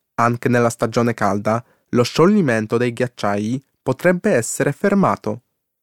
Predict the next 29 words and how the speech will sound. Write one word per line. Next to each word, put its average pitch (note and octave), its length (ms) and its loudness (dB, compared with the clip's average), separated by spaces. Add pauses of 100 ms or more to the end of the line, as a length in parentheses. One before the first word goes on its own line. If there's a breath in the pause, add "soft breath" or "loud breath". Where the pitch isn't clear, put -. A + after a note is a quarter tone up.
(240)
Oggi G#3+ 260 2
sono G#3 240 2
andato C#3 300 0
a C3 60 0
pesca A#2 680 -2 (180 soft breath)
sul E3 280 2
fiume F3+ 340 2
Inn G#2 220 -4 (440)
e B2+ 140 2
in E3+ 140 4
piena, A2+ 520 2 (260)
anche F#3 340 2
se - 120 -4
non B2 200 2
piove C3+ 320 4
da D3 120 2
tempo. A2+ 560 -4 (460)
Il C#3 180 -6
calore G#3 380 2
sta - 160 -4
facendo D#3+ 420 0
sciogliere A#2 600 0
i A2+ 80 -4
ghiacciai. G#2 680 -4 (360)
I C3+ 100 0
nostri G#3 400 2
figli A2 460 -2
ci - 160 -6
chiederanno A2 720 0